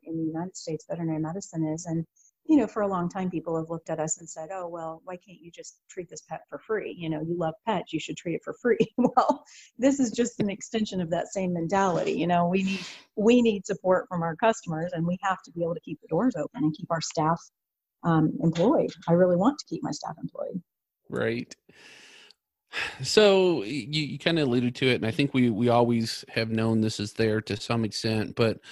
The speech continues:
Speaker 2: watching stressful times like this and having a staff of, of twenty-two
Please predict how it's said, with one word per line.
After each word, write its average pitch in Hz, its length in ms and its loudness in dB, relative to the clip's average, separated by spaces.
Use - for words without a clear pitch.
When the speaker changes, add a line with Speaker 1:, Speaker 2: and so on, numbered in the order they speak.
Speaker 2:
watching 127 920 6
stressful - 440 -4
times 104 360 -4
like 104 220 -4
this 107 320 0
and 104 160 -4
having 113 380 -2
a 104 60 -2
staff 110 480 2
of, 107 400 -4
of 107 160 -6
twenty-two 123 840 4